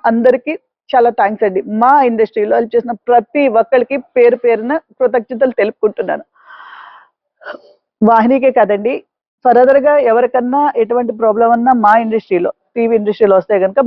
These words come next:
మా టీవీ ఆర్టిస్ట్ అసోసియేషన్ నుంచి ఆర్టిస్టులు అందరూ కూడా చాలా యాక్టివ్‌గా ఉండి వాళ్ళకి తోచిన సాయాన్ని కంపల్సరీ చేస్తారు. ఎవరన్నా న్యూస్లు రాసేటప్పుడు ముందు వెనక ఆలోచించుకొని తెలుసుకుని న్యూస్ని పర్ఫెక్ట్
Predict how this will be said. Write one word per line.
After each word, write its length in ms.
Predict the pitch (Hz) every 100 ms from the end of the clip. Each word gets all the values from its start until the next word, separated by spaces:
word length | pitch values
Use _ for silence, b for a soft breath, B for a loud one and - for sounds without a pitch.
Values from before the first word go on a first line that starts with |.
| 226
మా 100 | 226
టీవీ 320 | 240 226 226
ఆర్టిస్ట్ 360 | 226 202 208 208
అసోసియేషన్ 440 | 190 190 190 196 185
నుంచి 200 | 180 277 - _ -
ఆర్టిస్టులు 460 | 220 220 247 - 208
అందరూ 240 | 214 233
కూడా 260 | 214 214 262 349 _ -
చాలా 420 | - 233 269 262 208 202
యాక్టివ్‌గా 400 | 202 220 202 208
ఉండి 200 | 202 247 -
వాళ్ళకి 320 | 233 254 254
తోచిన 280 | 240 233 233
సాయాన్ని 420 | 220 208 196 226 -
కంపల్సరీ 680 | 220 226 220 233 226 233 277
చేస్తారు. 540 | - 208 202 202 160 - b b b b b b b _ _ _ _ _ -
ఎవరన్నా 480 | 226 247 247 240 254
న్యూస్లు 420 | 233 233 254 262 208
రాసేటప్పుడు 640 | 202 208 214 190 214 262 - b b _ _ _ _ _ _ 233
ముందు 260 | 247 247
వెనక 320 | 254 208 214
ఆలోచించుకొని 880 | 214 202 214 214 220 196 208 208 220 311 - _ -
తెలుసుకుని 580 | 240 294 320 302 320 269
న్యూస్ని 460 | 233 226 240 269 427 _
పర్ఫెక్ట్ 400 | 254 254 311 262